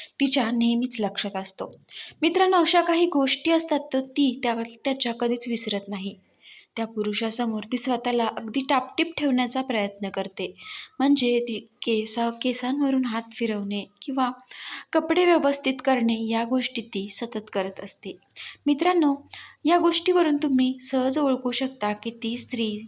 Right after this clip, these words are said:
स्वतःला प्रेझेंट करण्याचा प्रयत्न करते, ती तुमच्यावरती प्रेम करते.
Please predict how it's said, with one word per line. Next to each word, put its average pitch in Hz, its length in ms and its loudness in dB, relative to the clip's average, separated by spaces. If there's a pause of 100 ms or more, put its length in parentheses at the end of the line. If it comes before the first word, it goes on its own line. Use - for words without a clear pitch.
(380)
स्वतःला 269 640 2 (460)
प्रेझेंट 285 580 0
करण्याचा 247 500 0
प्रयत्न 214 440 -2
करते, 214 360 -6
ती 262 300 0
तुमच्यावरती 226 640 -4
प्रेम 196 320 -6
करते. 196 420 -6